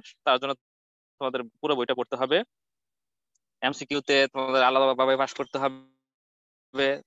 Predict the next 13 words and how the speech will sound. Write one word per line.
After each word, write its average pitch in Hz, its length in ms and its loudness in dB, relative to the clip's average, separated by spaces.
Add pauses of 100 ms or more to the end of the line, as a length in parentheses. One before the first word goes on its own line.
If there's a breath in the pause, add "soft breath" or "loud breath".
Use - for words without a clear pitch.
(200)
তিরিশের 147 300 -2
মধ্যে 127 380 -2
দশ 127 260 0
অবশ্যই 135 440 -4
পাইতে 107 220 -6
হবে। 90 220 -8 (460)
আর 123 180 6
যদি 135 140 -10
তুমি 143 140 -10
ভালো 123 200 0
আনসার 143 320 0
করতে 156 300 -4 (120)
চাও 151 240 4